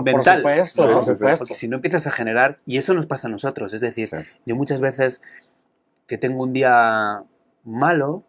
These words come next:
Speaker 2: em, y tengo que hacer entrevistas, me vuelvo a casa triste porque he mostrado una parte de mí dicharachera y he, me he traicionado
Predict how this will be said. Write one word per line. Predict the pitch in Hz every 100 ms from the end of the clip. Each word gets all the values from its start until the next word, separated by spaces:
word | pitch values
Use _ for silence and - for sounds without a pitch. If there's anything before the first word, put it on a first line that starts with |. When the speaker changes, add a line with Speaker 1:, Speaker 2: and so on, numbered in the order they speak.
| _ _ _ -
Speaker 2:
em, | 120 110 107 107 104 98 - _ _ _ -
y | 120
tengo | 123 123
que | 117
hacer | 127
entrevistas, | 113 110 117 143 - 127 147 - _ _ _ _ _ _ _ _ _ _ _ _
me | 139 120
vuelvo | 120 143
a | 156
casa | 156 156 151
triste | 165 - -
porque | 131 113 113 104 - _ _ _ _ _ _ _ _ _ _ _ _ _ _
he | 143 147 151 _ _ _
mostrado | 135 139 - - 160 147 120 107 - -
una | 143 143
parte | 135 131 135
de | 123
mí | 135 131 127
dicharachera | 120 - 110 107 156 131 113 113 _ _ _ _ _ _ 120
y | 147 127 - _
he, | 147 151 165 _
me | 131 123 139
he |
traicionado | 156 147 127 139 120 147 135 107